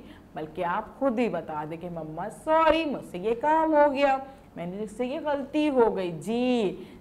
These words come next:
जब भी कोई गलत काम हो जाए आपसे, कोई problem हो जाए, तो आप क्या करें? किसी से भी आप क्या कहें? Sorry कर लें कि "भाई sorry, मैं next time ये नहीं करूँगा, मुझसे गलती हो गई।" तो sorry करने में कोई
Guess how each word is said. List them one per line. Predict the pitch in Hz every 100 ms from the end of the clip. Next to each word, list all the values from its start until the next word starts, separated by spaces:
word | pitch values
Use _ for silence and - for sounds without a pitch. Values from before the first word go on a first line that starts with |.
| -
जब | 247 240
भी | 330
कोई | 330 226
गलत | 196 175 165 -
काम | 170 165 180
हो | 185
जाए | 202 208
आपसे, | 214 208 214 233 233 -
कोई | 170 233 233
problem | 220 202 214 208
हो | 208 196
जाए, | 180 196 254 - - -
तो | 311
आप | 330 330 302
क्या | 277 285
करें? | 277 175 180 202
किसी | 269 - 330 349 330
से | - 196 170
भी | 180 214 262 320 - - - - - - - -
आप | 180 180 -
क्या | 180 180
कहें? | 180 208 233 359 - - -
Sorry | 403 392 370 370
कर | 359 320
लें | 320
कि | 302
"भाई | 269 226 262 -
sorry, | 190 175 185 196
मैं | 185
next | 175 180 180
time | 233 240
ये | 262
नहीं | 269 302 339
करूँगा, | 330 311 311 285 294
मुझसे | 247 - 311
गलती | 349 359 359 349
हो | 339
गई।" | 311 330 320 - - -
तो | 196
sorry | 196 170 160 190
करने | 190 175 175
में | 202 226
कोई | 262 359